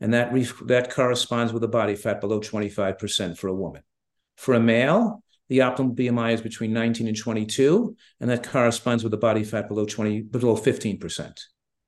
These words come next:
My body fat at the age of seventy, by the way, is about eleven percent. So here's the thing. Um, if you lost weight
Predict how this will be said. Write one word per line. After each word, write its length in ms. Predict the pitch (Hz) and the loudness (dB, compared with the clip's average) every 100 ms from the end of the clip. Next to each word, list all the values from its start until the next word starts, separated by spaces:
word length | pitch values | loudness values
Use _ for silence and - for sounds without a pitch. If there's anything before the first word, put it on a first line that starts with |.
| _ _ - | _ _ -2
My 240 | 113 135 | 2 4
body 320 | 127 127 135 | 4 4 2
fat 380 | 127 135 131 139 _ _ _ _ | 0 -2 -2 -4 _ _ _ _
at 100 | 107 | -6
the 160 | 127 123 | 0 2
age 100 | 117 | 2
of 120 | 117 | 0
seventy, 500 | - 123 101 180 220 | 2 2 2 2 0
by 160 | 160 170 | 0 0
the 80 | |
way, 320 | 180 185 185 180 _ - | 0 0 -2 -8 _ -12
is 100 | 120 | -4
about 160 | 117 110 | 0 0
eleven 320 | 120 104 107 | 0 -2 -4
percent. 460 | 90 - 62 - - _ _ _ _ _ _ _ _ _ _ _ _ _ _ _ _ _ _ _ _ _ _ _ _ _ | -10 -12 -14 -18 -20 _ _ _ _ _ _ _ _ _ _ _ _ _ _ _ _ _ _ _ _ _ _ _ _ _
So 600 | - - 151 95 76 - | -2 4 6 6 4 -6
here's 300 | - 131 117 | 2 2 2
the 260 | 110 - - | -2 -8 -10
thing. 140 | 110 - _ _ _ _ _ _ - | -10 -16 _ _ _ _ _ _ -4
Um, 460 | 104 98 98 101 101 _ _ _ _ 131 | -2 -2 -4 -6 -14 _ _ _ _ -4
if 260 | 127 - | -4 0
you 460 | 156 190 196 - - _ _ _ _ - | 2 4 4 2 -6 _ _ _ _ -8
lost 560 | 147 143 170 175 - | 2 6 6 4 0
weight 500 | 135 156 120 - - | 2 4 4 0 -10